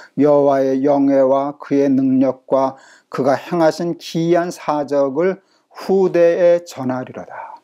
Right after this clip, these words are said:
하나님이 이스라엘 백성들에게 행하신 기적 같은 일들이 참 많이 있지 않습니까? 그것을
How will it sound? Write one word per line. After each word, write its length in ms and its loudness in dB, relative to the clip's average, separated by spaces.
하나님이 400 2
이스라엘 360 2
백성들에게 1000 -2
행하신 800 -2
기적 360 -2
같은 320 -2
일들이 300 -4
참 260 -8
많이 240 -4
있지 160 -8
않습니까? 640 -8
그것을 500 0